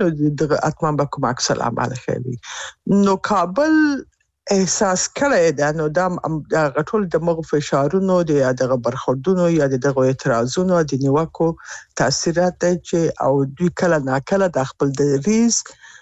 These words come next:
آ، با وجود دومره محدودیتونه او توسعې نه چې د دوی له مشر له خوا نه ورنه کېږي، دوی اظهار وي. حتی د متوکل آخرین هغه،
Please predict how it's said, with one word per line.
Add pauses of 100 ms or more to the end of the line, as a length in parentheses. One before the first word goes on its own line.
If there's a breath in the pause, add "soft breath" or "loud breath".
(420 loud breath)
آ،
با
وجود
دومره
محدودیتونه
او
توسعې
نه
چې
د
دوی
له
مشر
له
خوا
نه
ورنه
کېږي،
دوی
اظهار
وي.
حتی
د
متوکل
آخرین
هغه،